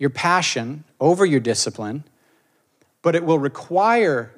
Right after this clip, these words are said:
discipline to maintain your passion." The purpose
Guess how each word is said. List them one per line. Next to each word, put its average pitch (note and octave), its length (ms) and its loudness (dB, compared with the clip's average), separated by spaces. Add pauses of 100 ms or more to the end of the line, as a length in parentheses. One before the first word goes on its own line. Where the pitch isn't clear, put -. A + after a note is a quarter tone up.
discipline B2 760 -4 (340)
to D3 120 4
maintain E3+ 920 2 (260)
your B2 120 -4
passion." G#2 480 -6 (1900)
The D#3 100 4
purpose F3 920 0